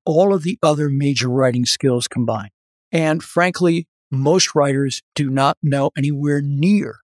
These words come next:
all the techniques of plot that they need to know in order to write a professional level plot that can have worldwide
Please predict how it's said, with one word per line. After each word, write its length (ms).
all 220
the 160
techniques 560
of 140
plot 300
that 180
they 160
need 260
to 120
know 280
in 140
order 320
to 220
write 300
a 140
professional 760
level 260
plot 380
that 140
can 140
have 240
worldwide 800